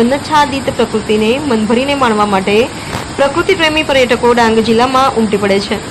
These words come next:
ત્યારે અહીંના નદી નાળા, કોતરો, જળધોધ, ખીણ પ્રદેશ, ડુંગરો, વૃક્ષો, વન્યજીવો વગેરે સાથે સેલ્ફી લેતા કે ફોટોગ્રાફી કરતા લોકો ક્યારેક અજાણતા જ પોતાના કે અન્યના જીવનું જોખમ ઊભું કરતા હોય છે,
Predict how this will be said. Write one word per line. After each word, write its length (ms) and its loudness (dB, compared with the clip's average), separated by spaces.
ત્યારે 240 0
અહીંના 320 0
નદી 280 0
નાળા, 300 2
કોતરો, 400 0
જળધોધ, 640 0
ખીણ 320 0
પ્રદેશ, 400 0
ડુંગરો, 480 0
વૃક્ષો, 500 0
વન્યજીવો 500 2
વગેરે 460 -2
સાથે 320 -2
સેલ્ફી 380 -2
લેતા 260 -2
કે 100 -4
ફોટોગ્રાફી 560 -6
કરતા 320 -4
લોકો 320 -2
ક્યારેક 260 0
અજાણતા 480 0
જ 120 -10
પોતાના 380 -2
કે 140 -4
અન્યના 340 -2
જીવનું 320 -2
જોખમ 320 -2
ઊભું 180 -4
કરતા 280 -4
હોય 260 -2
છે, 100 -8